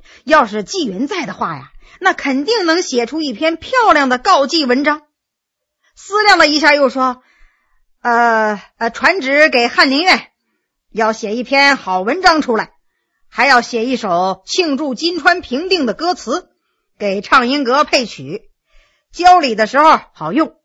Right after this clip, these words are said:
既，啊，啊，呃，朕看那个叫曹锡宝的，呃，文章也不错，就由他来写吧。写完之后，承朕预览。”呃，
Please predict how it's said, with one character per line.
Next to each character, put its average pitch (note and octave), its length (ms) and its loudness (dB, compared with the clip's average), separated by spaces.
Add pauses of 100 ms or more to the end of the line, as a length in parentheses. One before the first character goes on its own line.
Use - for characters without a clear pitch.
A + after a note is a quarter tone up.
(360)
既， F4+ 400 0 (160)
啊， B3 240 0 (480)
啊， A#3 360 4 (300)
呃， A3 640 2
朕 D4 240 0
看 B3+ 640 4 (200)
那 B3 160 -4
个 A3+ 140 -2
叫 A3+ 260 4
曹 D#4 300 -2
锡 E4+ 160 -4
宝 G3 240 2
的， B3 320 6 (480)
呃， E3 260 -6
文 G3 240 -4
章 A#3 160 2
也 D3+ 140 -8
不 F#3 100 -10
错， - 380 -6 (200)
就 G#3 180 -10
由 G#3 360 0
他 C4+ 240 2
来 C4+ 160 4
写 G#3+ 180 -6
吧。 G#3 200 -2 (1400)
写 A3+ 260 -4
完 B3 220 2
之 D4+ 100 0
后， D4 360 6 (340)
承 A3+ 320 -6
朕 B3 240 2
预 A#3+ 160 0
览。” D3 320 -4 (1120)
呃， F#3 100 -12